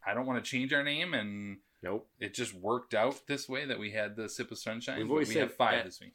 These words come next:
Speaker 2: at least
Speaker 1: It does say at least.
Speaker 2: four beers.
Speaker 1: It does say at least, absolutely. So what do we got, Tim?
Speaker 2: Um, what I will say for any listener that might care, the coolest thing about this <laughs> week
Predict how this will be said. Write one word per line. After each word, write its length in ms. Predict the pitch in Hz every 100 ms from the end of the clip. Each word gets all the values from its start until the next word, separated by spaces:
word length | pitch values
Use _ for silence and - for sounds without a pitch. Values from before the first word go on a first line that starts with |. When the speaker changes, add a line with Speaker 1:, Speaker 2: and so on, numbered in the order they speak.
| -
Speaker 2:
at 140 | 107
least 300 | 110 110 123
Speaker 1:
It 100 | 156
does 140 | 220 220
say 120 | 226
at 100 | 220
least. 340 | 170 107 - _
Speaker 2:
four 200 | - 85
beers. 280 | 82 73 -
Speaker 1:
It 80 | 104
does 160 | 117 -
say 80 |
at 80 | 117
least, 200 | 98 -
absolutely. 360 | 104 104 101 -
So 100 | 135
what 80 | 139
do 60 |
we 80 | 143
got, 160 | 120 -
Tim? 480 | - - - - 123
Speaker 2:
Um, 680 | 131 127 127 123 127 127 -
what 160 | 131
I 80 | 131
will 180 | 127 147
say 200 | - 117
for 320 | - 101 90 -
any 140 | 98
listener 300 | 92 92 92
that 40 | 87
might 160 | 87
care, 300 | - 98 82 -
the 120 | 110
coolest 480 | 101 - 196 185 165
thing 180 | 147 131
about 360 | 107 104 101 101
this 200 | 98 -
<laughs> 60 | 104
week 340 | 113 101 -